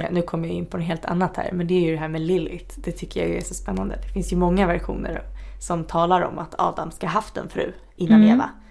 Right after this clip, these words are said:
Speaker 1: som sedan blev demon.
Speaker 2: Just det. Och även, eh, ginnerna som vi hade för några avsnitt sen sägs ju, eh, ibland ha skapats samtidigt som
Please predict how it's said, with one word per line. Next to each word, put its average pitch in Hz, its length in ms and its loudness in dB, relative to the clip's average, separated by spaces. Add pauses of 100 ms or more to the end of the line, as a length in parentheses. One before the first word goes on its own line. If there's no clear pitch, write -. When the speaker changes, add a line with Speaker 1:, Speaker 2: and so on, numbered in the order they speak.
(340)
Speaker 1:
som 151 280 -4
sedan 170 400 -4
blev 175 240 -6 (100)
demon. 208 360 -4 (760)
Speaker 2:
Just - 380 0
det. - 80 -10 (640)
Och - 180 2
även, 233 460 6 (680)
eh, 180 280 -4
ginnerna 214 680 6
som 185 240 -4
vi 180 380 2 (1120)
hade 190 360 4
för 202 120 0
några 202 160 6
avsnitt 247 280 2
sen - 260 0 (840)
sägs 190 320 4
ju, 185 160 6 (360)
eh, 190 240 -2
ibland 185 300 4
ha 175 60 2
skapats - 800 -4 (280)
samtidigt 185 640 -6
som - 380 -2